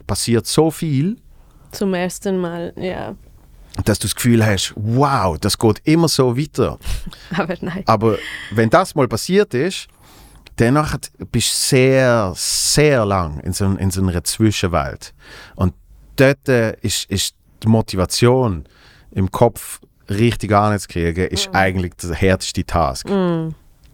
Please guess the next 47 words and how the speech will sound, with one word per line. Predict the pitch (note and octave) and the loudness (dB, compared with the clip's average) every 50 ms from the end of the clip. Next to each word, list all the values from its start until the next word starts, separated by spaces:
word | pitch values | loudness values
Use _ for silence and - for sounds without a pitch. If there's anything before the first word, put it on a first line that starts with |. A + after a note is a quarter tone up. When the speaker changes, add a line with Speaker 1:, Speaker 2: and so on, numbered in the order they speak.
| - - - | -18 -4 0
Speaker 1:
Und, | F#2 F2+ D#2 - - | 0 0 0 0 -4
und | D#2 D2+ - | -6 -4 -4
dort | E2 D2 - | -4 -2 -2
habe | E2 D#2 | -2 -2
ich | C#2+ - | -2 -4
irgendwie | E2+ D#2 D#2 - | -4 -6 -6 -6
zum | - D#2 | -6 -8
Beispiel, | D2+ - - F2 D#2 D#2 - - - | -8 -4 -4 -2 -4 -4 -6 -10 -14
äh, | - - - - - - - - - - - | -14 -14 -14 -14 -18 -20 -20 -20 -20 -8 -2
mein | F#2+ F#2 F2 - - | 0 0 0 2 2
drittes | A#2+ B2+ D3+ - - - | 4 4 4 4 2 -2
Programm | - - C3 C3 B2 C3 B2+ B2+ B2+ | 0 0 0 2 2 0 -2 -2 -2
gehabt. | - - A2+ G#2+ G#2+ A#2 - - - - - - - - - | 0 2 2 2 2 0 -4 -8 -16 -20 -20 -20 -12 -6 -6
Und | E2 | -4
ich | - - | 2 2
weiss | F#2+ F#2 - | 2 2 4
noch, | - G2 F2 E2+ - - - - | 2 0 -2 -2 -4 -12 -20 -4
vom | - F#2 E2 | -2 0 2
ersten | E2+ F2 E2+ - D#2+ C#2 | 2 2 2 0 -4 -6
zum | - - C#2+ | -6 -8 -2
zweiten | - - A2 A#2 A2+ - G#2+ | 2 2 2 2 2 0 -4
ist | F#2 - - | -4 -4 -2
ein | F2 | -2
mega | F2 F2 D#2+ C2 | 0 0 -2 -4
Sprung | - - - - A#2+ A#2 A2+ | -6 -8 -2 0 0 0 0
passiert. | - G#2 - - G2+ G2 G2 - - | -2 -4 -4 -2 0 0 0 -2 -2
Dann | F#2 E2+ | -4 -4
habe | D2+ | -4
ich | C2 - | -4 -6
gedacht, | - D2+ D2 - | -6 -6 -6 -6
vom | - - D2 | -8 -10 -4
zweiten | - - D#2 D#2+ - - - | 0 0 0 0 0 -4 -8
zum | - E2 | -8 -6
dritten | - F2 F2+ - - | -4 -2 -4 -4 -4
passiert | - - - D#2+ C#2 E2+ | -6 -6 -6 -2 0 2
auch | G#2+ A#2 | 2 2
wieder | A#2+ A#2+ A2+ | 2 0 0
der | A2 A2 | 0 0
Megasprung. | A2 A2 G2+ A2 G#2 - - F#2+ G2+ G2+ F2 | 0 0 0 -2 -4 -2 -2 -2 -2 -2 -4
Speaker 2:
Ja. | - - - - - - - - - | -6 -10 -14 -16 -14 -14 -14 -2 2
Speaker 1:
Und | G#2+ G#2+ G#2+ G#2 - - - - - - - - - _ - - - - | 4 4 4 4 0 -4 -12 -20 -20 -20 -20 -20 -20 _ -20 -12 -6 -4
es | F#2+ F2+ A2+ | -2 -2 0
ist | G#2+ G2+ | 0 0
ein | - | 2
kleiner | - - C#3 D#3 F3 F3 | 4 4 4 4 4 0
Sprung | - - - C#3+ C#3 C3 A#2+ | -4 -2 0 2 2 2 2
passiert. | A#2+ - - G2 D2+ - - - - | 0 -2 -2 -2 -4 -4 -6 -10 -18